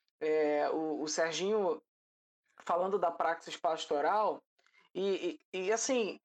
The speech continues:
conviver com pessoas, eu acho que é a melhor maneira que a gente tem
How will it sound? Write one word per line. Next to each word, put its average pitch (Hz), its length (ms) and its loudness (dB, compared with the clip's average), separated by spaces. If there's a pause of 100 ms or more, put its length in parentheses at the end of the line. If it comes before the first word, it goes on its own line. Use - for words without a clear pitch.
(120)
conviver 240 680 2
com 233 180 2
pessoas, 196 840 0
eu 190 160 0
acho 190 160 -2
que 240 60 2
é 220 160 2
a 202 80 0
melhor 214 280 2
maneira 220 320 0
que 202 80 -6
a 185 60 0
gente 185 280 -8
tem 151 280 -4